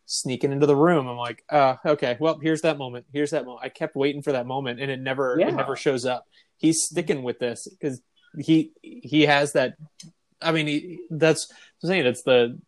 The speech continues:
Speaker 1: the nuance in the villains that he has that conviction that he's like, "I want to make sure that the super soldier nonsense is done." Like, done.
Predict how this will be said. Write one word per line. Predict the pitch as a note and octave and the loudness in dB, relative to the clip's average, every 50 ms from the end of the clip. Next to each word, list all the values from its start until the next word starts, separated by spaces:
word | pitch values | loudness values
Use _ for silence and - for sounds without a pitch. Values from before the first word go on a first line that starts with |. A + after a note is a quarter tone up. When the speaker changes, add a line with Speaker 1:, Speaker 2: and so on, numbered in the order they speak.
| _ _ _ _ | _ _ _ _
Speaker 1:
the | - E3+ D3 D3+ | -6 0 0 0
nuance | C#3+ C#3 C#3+ D3+ D#3 D3 C#3+ C#3+ - - | 0 0 -2 -2 -2 -2 -4 -6 -4 -6
in | D3 C3 | -6 -4
the | B2 | -4
villains | A2 A#2+ C3+ C#3+ C3+ A#2 A2 A2+ - - _ _ _ _ _ _ _ _ _ _ - | -4 -2 -2 -2 -2 -2 -4 -6 -12 -16 _ _ _ _ _ _ _ _ _ _ -8
that | C#3 - | -8 -4
he | - D#3+ D#3 | 0 0 2
has | D3 D3+ C#3 C#3 C3+ B2+ - - - _ _ | 4 4 4 4 2 0 -2 -6 -10 _ _
that | - D3+ C#3+ C3+ B2 - | -8 -4 -4 -4 -4 -4
conviction | - D3+ C3 A#2+ - - - - C3+ B2+ | -8 -4 2 2 2 2 2 -2 -4 -4
that | B2 A#2 | -4 -4
he's | - C#3+ C3+ B2+ | -4 -4 -4 -2
like, | C3 B2 A#2+ - | -2 -4 -4 -4
"I | - C3+ C3+ | -4 -2 0
want | D3+ E3 D#3+ D3 - | 0 0 0 -2 -4
to | - | -6
make | D3 C3 B2+ C3 B2+ | -4 -4 -4 -4 -4
sure | - - C#3+ C3+ | -2 0 0 0
that | B2+ B2+ A2+ | 0 -2 -4
the | C3 | -6
super | A#2+ - - D3 D3 - D3 | -6 -4 -2 -2 -2 -2 -2
soldier | C3 - D3 C#3+ D3 C3+ C3+ | -2 0 0 0 0 0 -2
nonsense | C3 C3 C3 B2+ B2 A#2+ - B2 A#2 A#2 A2+ - - _ _ | -2 -2 -2 -2 -2 -2 -4 -4 -4 -4 -8 -10 -12 _ _
is | - D3+ C3 A#2 A2+ | -2 -2 0 -2 -2
done." | A2+ A2 A#2 A2+ - B2 A#2 A#2+ A#2 A2 A2 - _ _ - - _ _ _ _ _ - | -6 -14 -10 -4 0 0 0 0 0 -4 -6 -12 _ _ -20 -20 _ _ _ _ _ -12
Like, | C#3+ B2 A2+ - _ _ - - C3 A2+ A2 - | -8 -8 -8 -8 _ _ -12 -10 -10 -10 -8 -4
done. | - B2+ B2+ C3 C3+ B2+ A#2+ A#2 G#2+ | 0 0 2 2 0 -2 -4 -6 -10